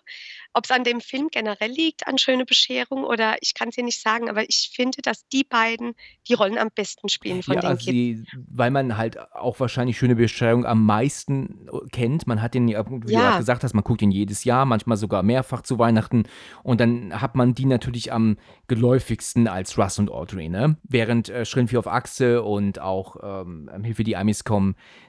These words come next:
Speaker 2: tatsächlich dann, ähm, nicht ganz so oft gesehen werden. Also ich kann dir nicht sagen, wann
Speaker 1: Mhm.
Speaker 2: ich diese beiden Filme das letzte Mal geguckt hab. Das muss etliche Jahre her sein.
Speaker 1: Ja, also, mm,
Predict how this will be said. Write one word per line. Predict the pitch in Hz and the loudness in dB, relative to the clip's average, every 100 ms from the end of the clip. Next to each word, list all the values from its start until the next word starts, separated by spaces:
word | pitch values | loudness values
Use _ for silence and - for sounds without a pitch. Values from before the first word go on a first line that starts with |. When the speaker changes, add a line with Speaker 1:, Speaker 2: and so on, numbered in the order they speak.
| - | -4
Speaker 2:
tatsächlich | 113 104 104 107 98 - | -4 -2 -2 -2 -8 -4
dann, | 104 101 | -2 -2
ähm, | 101 107 | 0 0
nicht | 120 | 0
ganz | - 123 156 | 2 4 4
so | - 135 | 2 0
oft | 110 - | -2 -6
gesehen | 101 95 82 | -8 -6 -6
werden. | 87 87 92 | -6 -6 -8
Also | 101 | -8
ich | - | -2
kann | 113 | 0
dir | 113 | 2
nicht | 135 | 0
sagen, | - 131 139 | -2 -2 0
wann | 113 | 0
Speaker 1:
Mhm. | 160 | -2
Speaker 2:
ich | |
diese | 160 120 123 | -2 -4 -2
beiden | 110 113 110 | 0 -2 -4
Filme | - 123 117 113 101 | -2 0 2 0 -2
das | 104 110 | -6 -8
letzte | - | -6
Mal | 90 | -8
geguckt | 82 90 113 - | -8 -8 -10 -8
hab. | 85 | -10
Das | - - | -10 -6
muss | 98 - - | -6 -6 -8
etliche | 135 - 95 85 | -8 -6 -8 -6
Jahre | 76 80 | -6 -8
her | 82 | -10
sein. | 90 - - _ - - - - | -10 -12 -14 _ -20 -20 -20 -14
Speaker 1:
Ja, | 196 180 175 175 185 185 170 - _ - | -8 -6 -4 -2 0 0 -2 -8 _ -4
also, | 190 175 180 - - - - | 0 2 0 -2 -4 -8 -2
mm, | - - - - 196 196 190 196 | -2 0 -2 2 6 8 8 6